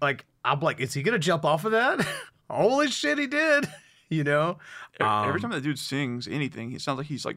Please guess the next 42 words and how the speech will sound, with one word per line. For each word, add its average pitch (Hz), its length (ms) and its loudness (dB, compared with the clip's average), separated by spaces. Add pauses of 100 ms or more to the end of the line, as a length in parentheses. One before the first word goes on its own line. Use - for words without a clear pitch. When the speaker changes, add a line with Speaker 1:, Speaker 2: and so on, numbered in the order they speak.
(240)
Speaker 2:
destroyed. 123 460 -4
He's 143 80 -6
just, 131 140 -8
like, 117 100 -2
shredding 127 540 -2
his 117 100 -10
vocal - 300 -10 (100)
cords. - 320 -14 (400)
Speaker 1:
Out 131 320 2
and 147 100 -2
do-, 123 140 0
like, 127 200 -2
does 127 200 0
it 110 80 -6
for, - 80 -12
like, 117 140 -2
an 107 100 -2
hour 113 200 4
Speaker 2:
Twenty-five 131 440 4
Speaker 1:
ten. 131 80 -2
Speaker 2:
years, 131 460 -2
Speaker 1:
You 143 200 0
know? 120 360 -2
Speaker 2:
<laughs> - 20 -20
or 123 140 -2
whatever. 131 480 -2 (440)
Speaker 1:
Um, 104 460 -2 (120)
Speaker 2:
Jesus. 104 680 -10
Speaker 1:
but 110 220 -4
yeah, 107 140 -2
just 101 180 -8 (100)
absolutely 107 800 -6 (120)
delivered. 107 580 -4
And 113 100 -4
it 117 40 -2
was 117 120 -6
the 120 80 -8
first 117 180 -6
time 113 120 -6
I've 98 120 -8
seen 117 220 -6
him 104 220 -8